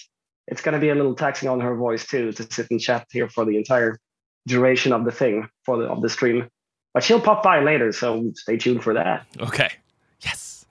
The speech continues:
Speaker 2: Poor timing, uh, all the way around for Trey and Amaranth, but it's, you're here, and that's great. Um, and she, sh-, if she's coming, awesome. Even for a little bit, I'm very stoked. So, a-, and it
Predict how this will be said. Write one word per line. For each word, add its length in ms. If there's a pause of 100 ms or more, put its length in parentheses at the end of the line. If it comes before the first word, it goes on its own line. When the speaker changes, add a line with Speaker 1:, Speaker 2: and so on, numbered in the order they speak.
(180)
Speaker 2:
Poor 200
timing, 600 (100)
uh, 220
all 160
the 80
way 160
around 360
for 200
Trey 300
and 100
Amaranth, 480
but 240
it's, 360 (200)
you're 160
here, 420
and 440
that's 320
great. 320 (580)
Um, 500
and 300
she, 260
sh-, 240
if 120
she's 180
coming, 300
awesome. 440
Even 220
for 100
a 60
little 160
bit, 240
I'm 120
very 300
stoked. 460 (180)
So, 400 (720)
a-, 160
and 180
it 80